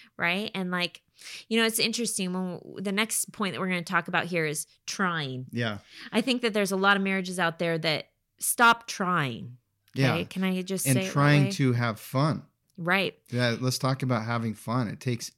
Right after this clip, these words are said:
Speaker 2: effort to have fun. It takes
Speaker 1: Mm-hmm.
Speaker 2: planning. It takes thoughtfulness. It takes resources. But you
Speaker 1: Mm.
Speaker 2: know what?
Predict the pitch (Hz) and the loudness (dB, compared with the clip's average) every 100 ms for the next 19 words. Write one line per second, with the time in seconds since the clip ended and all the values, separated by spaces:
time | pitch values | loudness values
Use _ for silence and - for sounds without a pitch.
0 | - 104 131 - 135 120 117 110 104 120 | -12 -6 -6 -4 -4 -4 -4 -6 -4 -4
1 | 120 - 110 131 190 - 113 135 113 101 | -4 -4 -4 -4 -2 0 2 2 0 -4
2 | 104 98 - 110 117 139 - 120 104 104 | -8 -10 -12 -10 -10 -10 -8 -8 -6 -8
3 | - - - - _ 139 139 156 196 - | -12 -18 -20 -20 _ -8 -4 -2 -2 -4
4 | - _ 113 113 101 - 95 87 - 82 | -14 _ -4 -2 -2 -4 -6 -6 -8 -10
5 | - - _ - 190 180 113 117 117 117 | -12 -18 _ -8 -6 -2 0 0 0 -2
6 | 131 | -4